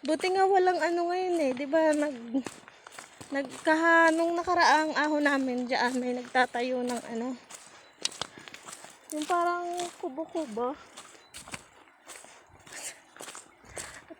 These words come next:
naghubad na nga si anong pantalo. Saan na ba? Naka-short ka na lang.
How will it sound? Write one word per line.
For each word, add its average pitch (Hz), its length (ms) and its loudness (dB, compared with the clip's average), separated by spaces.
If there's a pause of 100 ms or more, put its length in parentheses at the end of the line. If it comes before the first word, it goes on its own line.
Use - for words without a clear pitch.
naghubad 254 400 0
na 254 160 -2
nga 254 80 0
si 277 160 -8
anong 247 320 -6
pantalo. 226 480 -8 (720)
Saan - 300 -10
na - 20 -4
ba? 247 140 -6 (1600)
Naka-short 277 400 -2
ka 269 160 2
na 254 160 0
lang. 320 320 4